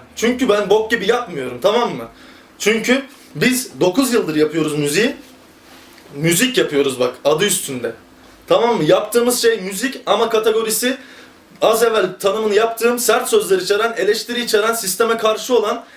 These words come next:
giderli sert parçalar yani. Hani dinlediğinde sinirleniyorsun ya, bu o işte.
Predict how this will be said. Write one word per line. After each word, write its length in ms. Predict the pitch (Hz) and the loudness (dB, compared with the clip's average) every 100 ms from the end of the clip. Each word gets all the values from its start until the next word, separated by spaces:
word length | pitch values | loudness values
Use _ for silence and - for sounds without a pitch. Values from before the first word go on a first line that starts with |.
| - | -8
giderli 580 | 139 220 233 208 233 262 - - - - - - - | 0 2 2 2 0 -2 -10 -20 -20 -20 -20 -20 -10
sert 380 | - - 240 240 | -2 2 0 0
parçalar 440 | 208 208 226 220 | 0 2 2 2
yani. 280 | 185 143 120 - _ - - - | 2 -2 -8 -18 _ -20 -20 -2
Hani 200 | 190 233 | 0 2
dinlediğinde 460 | 226 247 247 254 | 2 2 2 0
sinirleniyorsun 720 | 247 240 247 247 247 247 240 | 0 0 0 2 0 0 0
ya, 140 | 202 156 | 0 4
bu 220 | 214 226 | 4 4
o 60 | 196 | 2
işte. 320 | 170 - | -2 -10